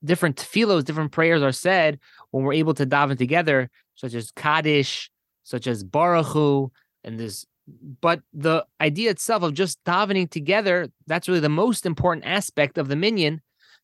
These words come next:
that the minyan can pray the Amidah, the Shemona Esrei together. And the, the reason that's given as to why this is so important is because if you,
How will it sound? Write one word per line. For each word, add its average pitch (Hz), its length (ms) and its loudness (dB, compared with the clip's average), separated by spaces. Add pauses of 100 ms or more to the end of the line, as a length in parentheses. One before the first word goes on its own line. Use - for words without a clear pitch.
(100)
that 143 240 0 (420)
the 147 180 0
minyan 180 520 2
can 156 320 -6
pray 196 560 2
the 131 100 -8
Amidah, 170 540 -2
the 165 80 0
Shemona 165 280 0
Esrei 180 240 0
together. 165 480 0 (520)
And 180 280 -2
the, 185 320 2
the 175 80 0
reason 277 360 0
that's 226 220 -2
given 190 580 0 (200)
as 135 120 -12
to 175 100 -2
why 180 160 4
this 185 120 4
is 156 60 -4
so 175 120 0
important 151 540 -2 (580)
is 165 140 -2
because 185 300 0
if 180 140 -2
you, 185 420 -2